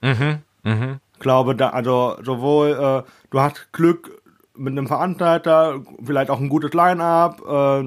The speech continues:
Speaker 2: dann hast du eine gute Performance hingelegt, die Leute mögen dich, w-, sind wohlwollend und dann, weiß ich nicht, und dann kann ja aufgrund dieses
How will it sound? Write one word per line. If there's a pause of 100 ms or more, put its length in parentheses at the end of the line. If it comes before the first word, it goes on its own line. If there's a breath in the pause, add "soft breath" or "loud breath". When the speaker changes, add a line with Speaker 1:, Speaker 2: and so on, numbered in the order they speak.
(160)
Speaker 2:
dann
hast
du
eine
gute
Performance
hingelegt,
die
Leute
mögen
dich, (340 loud breath)
w-,
sind
wohlwollend (540)
und
dann, (180)
weiß
ich
nicht,
und
dann
kann
ja (260)
aufgrund
dieses